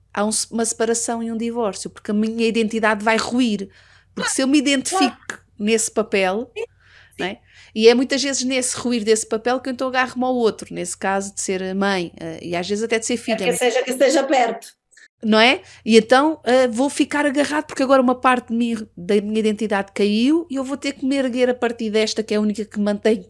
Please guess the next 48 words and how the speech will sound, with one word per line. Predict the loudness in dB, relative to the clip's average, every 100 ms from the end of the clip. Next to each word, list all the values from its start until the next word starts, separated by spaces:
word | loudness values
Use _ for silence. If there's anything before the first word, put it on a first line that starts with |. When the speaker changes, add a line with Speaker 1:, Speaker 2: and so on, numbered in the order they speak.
| _
Speaker 1:
com | -6
identidade. | -4 -4 -4 -4 -4 -4 -8 -14 -20 -20 -16
E, | -10 -8 -4
e |
lá | 0 0
tá, | -2 -4
vamos | -4 -8
para | -6 -6
depois | -2 -2
relações | -2 -2 -2 -6
que | -6
são | -4
muito | 0 -2 -4
pouco | -8 -4
saudáveis | -2 0 0 -2 -4 -8 -10 _ _
entre | -6 -4 -4
pais | -4 -4 -4
e | -6
filhos, | -8 -10 -10 -14 -16 -20 _
em | -12
que | -8
os | -8
papéis | -6 -4 -2
são | -2 -4
fundidos, | -6 -4 -4 -2 -2 0 -2 -4 -6 -12 -14
em | -12
que | -10
os | -8
papéis | -6 -4 -4
não | -6
são | -8 -10
claros, | -10 -4 0 2 2 0 -4 -8 -16 -16
em | -8 -4
que | -4
se | -2
perde, | 2 2 2 -2 -4 -6 -18 -4
eh, | 0 0 -2
a |
tal | 0 4 6 6
liderança | 4 6 6 6 0 -2 -4
parental | -2 -2 -4 -4 -4 -4
que | -6
é | -8
tão | -8 -10
importante | -10 -12 -10 -10 -12
e |
tão | -16 -16
saudável. | -14 -10 -10 -10 -14